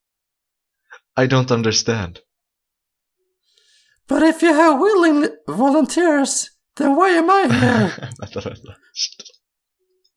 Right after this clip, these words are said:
Speaker 1: Så, hej, hör du mig nu?
Speaker 2: Du försvann lite, vad sa du?
Speaker 1: Ruben?
Speaker 2: Hello.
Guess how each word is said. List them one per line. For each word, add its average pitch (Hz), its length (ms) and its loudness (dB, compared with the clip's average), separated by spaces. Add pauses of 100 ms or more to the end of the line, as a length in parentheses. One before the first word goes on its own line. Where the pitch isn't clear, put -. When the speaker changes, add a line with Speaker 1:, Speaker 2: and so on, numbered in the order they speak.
(1200)
Speaker 1:
Så, 135 420 -2
hej, 127 400 -6
hör 120 140 0
du 127 80 -2
mig 120 180 -2
nu? 101 220 -8 (560)
Speaker 2:
Du 104 140 -6
försvann 123 440 -4
lite, 104 180 -6
vad 101 140 -8
sa 104 160 -6
du? 123 200 -10 (460)
Speaker 1:
Ruben? 143 260 2 (1400)
Speaker 2:
Hello. 123 560 0